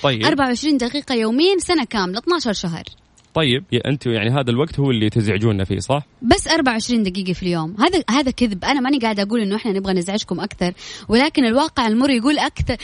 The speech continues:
Speaker 2: ثمانية آلاف وسبعمية
Speaker 1: يمكن
Speaker 2: دقيقة
Speaker 1: النص
Speaker 2: في
Speaker 1: ساعة
Speaker 2: الشهر.
Speaker 1: دي، يمكن النص ساعة هذه، هذه الانفجار يعني.
Speaker 2: أنت
Speaker 1: لأنه أنتوا
Speaker 2: تعرف إيش يعني
Speaker 1: تزعجونا
Speaker 2: إزعاج؟
Speaker 1: بمراحل أنتم، لكن الحلقة الأخيرة، الانفجار،
Speaker 2: أنت عارف
Speaker 1: يصير
Speaker 2: إيش،
Speaker 1: في النص ساعة
Speaker 2: أيوة،
Speaker 1: هذه.
Speaker 2: إيش يعني ال-، ال-، المرأة تزعج الرجل؟ أول حاجة الزن. <laughs>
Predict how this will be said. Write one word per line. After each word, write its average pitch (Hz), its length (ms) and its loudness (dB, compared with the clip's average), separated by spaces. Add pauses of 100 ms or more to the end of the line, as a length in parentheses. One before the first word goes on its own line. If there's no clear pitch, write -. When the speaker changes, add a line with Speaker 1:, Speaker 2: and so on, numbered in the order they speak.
(140)
Speaker 2:
ثمانية 254 680 0
آلاف 240 320 -2
وسبعمية 214 720 0
Speaker 1:
يمكن 214 240 2
Speaker 2:
دقيقة 180 160 6
Speaker 1:
النص 202 160 4
Speaker 2:
في 311 100 0
Speaker 1:
ساعة 180 380 2
Speaker 2:
الشهر. 226 320 -2
Speaker 1:
دي، 160 260 0
يمكن 160 300 -4
النص 143 340 -2
ساعة 151 380 2
هذه، 151 180 0
هذه 143 160 0
الانفجار 135 720 0
يعني. 107 320 -4
Speaker 2:
أنت 120 200 -8
Speaker 1:
لأنه 254 160 6
أنتوا 294 140 4
Speaker 2:
تعرف 320 160 2
إيش 269 140 0
يعني 247 220 0
Speaker 1:
تزعجونا 175 460 2
Speaker 2:
إزعاج؟ 147 80 0
Speaker 1:
بمراحل 156 500 -2
أنتم، 156 300 -2
لكن 151 320 0
الحلقة 127 500 -2
الأخيرة، 156 380 0
الانفجار، 139 500 2
Speaker 2:
أنت 285 160 0
عارف 311 220 0
Speaker 1:
يصير - 140 2
Speaker 2:
إيش، 190 100 2
Speaker 1:
في 170 60 0
النص 190 280 0
ساعة - 160 2
Speaker 2:
أيوة، 120 200 2
Speaker 1:
هذه. - 40 2
Speaker 2:
إيش - 160 0
يعني 262 240 0
ال-، 196 100 -4
ال-، 202 180 -2
المرأة 208 380 0
تزعج 185 460 -2
الرجل؟ 202 440 2
أول 254 280 2
حاجة 214 340 0
الزن. 185 340 2
<laughs> 277 80 -2